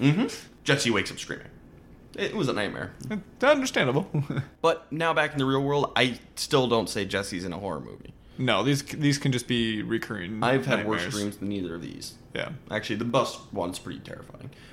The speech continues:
Speaker 1: But I've had definitely worse dreams than this one.
Speaker 2: Yeah, and I mean, you can even have, like, recurring dreams. So, like, you've seen the same character in two separate dreams.
Speaker 1: Mm-hmm. I
Speaker 2: Um,
Speaker 1: definitely have.
Speaker 2: Yeah.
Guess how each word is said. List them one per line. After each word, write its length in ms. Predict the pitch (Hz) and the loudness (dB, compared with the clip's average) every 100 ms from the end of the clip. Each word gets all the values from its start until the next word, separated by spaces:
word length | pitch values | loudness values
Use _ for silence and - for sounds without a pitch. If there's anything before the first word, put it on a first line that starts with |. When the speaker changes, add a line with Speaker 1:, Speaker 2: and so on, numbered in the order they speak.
| - | -6
Speaker 1:
But 120 | 117 | 2
I've 120 | 123 | 4
had 120 | 143 135 | 4 2
definitely 240 | 135 120 | 2 2
worse 180 | 107 101 | 0 -2
dreams 240 | - 85 - | -4 -8 -8
than 80 | |
this 180 | 69 - | -12 -10
one. 140 | - - - - - | -14 -16 -16 -18 -4
Speaker 2:
Yeah, 220 | 165 165 123 | 6 6 8
and 80 | 160 | 6
I 40 | |
mean, 160 | 165 156 | 6 4
you 80 | |
can 120 | 160 165 | 6 4
even 160 | 147 | 6
have, 160 | 120 113 | 2 2
like, 160 | 107 117 | -2 -2
recurring 400 | 113 113 98 104 | -4 -4 -4 -6
dreams. 340 | 85 87 127 | -6 -6 -4
So, 140 | 110 | -4
like, 260 | 95 87 - | -2 -4 -4
you've 120 | 120 | -4
seen 160 | - 110 | -2 -2
the 60 | |
same 200 | 107 101 | -4 -4
character 360 | 127 101 - 90 | -4 -6 -4 -6
in 160 | 90 131 - - - | -6 -8 -14 -18 -8
two 200 | - 120 | -4 0
separate 360 | 110 - 73 | 0 -2 -6
dreams. 520 | - 127 120 120 127 - | 0 0 0 -2 -4 0
Speaker 1:
Mm-hmm. 160 | 170 269 - | 0 -2 -8
I 200 | 120 113 | -4 -2
Speaker 2:
Um, 120 | 120 85 | -4 -4
Speaker 1:
definitely 280 | 110 73 90 | -4 -4 -6
have. 200 | 71 - - | -8 -8 -4
Speaker 2:
Yeah. 280 | 117 - | -4 -4